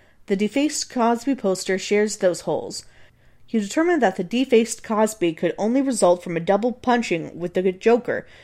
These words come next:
if your theory is correct. This means the original Cosby poster had one of those holes punched, or the other, or neither, making three total possibilities. You try out all three possibilities, yielding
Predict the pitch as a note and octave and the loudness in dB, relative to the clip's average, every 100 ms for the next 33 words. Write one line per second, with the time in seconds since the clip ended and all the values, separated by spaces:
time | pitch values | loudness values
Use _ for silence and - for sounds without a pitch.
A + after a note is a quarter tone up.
0 | - - - F3 - G3+ F3 D#3+ - E3+ | -10 -8 -4 -2 4 4 6 2 -2 0
1 | F3 - - - _ _ - - - C4+ | 2 2 -4 -20 _ _ -20 -20 -4 -2
2 | C4+ A#3+ G#3+ G3+ F3+ E3+ G#3+ C#4 C4+ F#3+ | 0 0 0 0 -2 0 0 -2 -2 0
3 | F3+ F3+ G3+ - E3 E3 E3 E3+ D#3+ E3+ | 0 -2 -8 -2 -2 0 -2 0 0 0
4 | G3 G#3 G3+ F#3 A3+ B3 A#3+ - C#3 - | -2 0 -2 0 2 2 0 -6 -8 -10
5 | - - F#3+ F#3+ E3+ F#3+ F#3 D2+ - - | -16 -8 -2 -2 2 2 2 0 -12 -20
6 | - B3+ D4+ C#4 D4 - - _ - - | -10 -2 0 2 0 -2 -12 _ -20 -20
7 | - - F#3+ F#3 F3+ F3 - C4 A#3+ A3+ | -20 -10 -2 0 0 -4 0 0 2 2
8 | F#3+ G3 F#3 F3 F3 B2+ - - - - | 2 0 -4 -2 0 0 -2 -12 -16 -20
9 | - _ _ - - - - - - - | -20 _ _ -20 -20 -20 -20 -20 -18 -10
10 | F#3 - C4+ C4 B3 F#3+ G#3 C4 A#3 A3 | -6 0 4 6 6 4 2 0 0 -2
11 | - F3+ D#3+ D#3 D#3+ - A3+ A#3+ D3+ C#3 | 0 2 2 0 -4 -4 -2 0 -2 -6